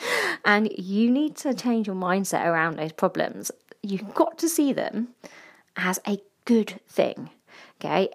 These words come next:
any issue that comes along now, you've got to think, "Oh, great, this is gonna be an opportunity for me to now grow. This is something I can learn from," okay?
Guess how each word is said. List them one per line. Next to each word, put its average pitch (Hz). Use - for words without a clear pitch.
any 254
issue -
that -
comes 190
along 190
now, -
you've 156
got -
to -
think, 170
"Oh, 247
great, 202
this 240
is 220
gonna 214
be 185
an 170
opportunity 190
for 165
me 170
to 175
now 156
grow. 156
This 196
is 185
something 240
I 175
can 170
learn 151
from," 147
okay? 180